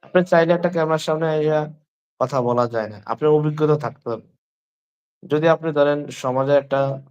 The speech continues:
মাদকা মানুষ, মাদক বেচতেছে, মাদকাসক্ত যারা, তাদের নিয়ে আপনি একটা ভিডিও করেন।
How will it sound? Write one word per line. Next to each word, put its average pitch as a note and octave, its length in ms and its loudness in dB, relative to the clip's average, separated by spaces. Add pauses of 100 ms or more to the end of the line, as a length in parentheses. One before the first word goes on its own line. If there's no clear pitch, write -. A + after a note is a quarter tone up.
মাদকা C3 580 0
মানুষ, B2 640 -4 (600)
মাদক B2 380 2
বেচতেছে, B2 600 -4
মাদকাসক্ত A#2 1040 -4
যারা, A2+ 380 -4 (680)
তাদের C3+ 300 0
নিয়ে C#3 160 0
আপনি C3+ 180 -2
একটা C3+ 420 -2 (840)
ভিডিও C3+ 300 2
করেন। G#2 240 -6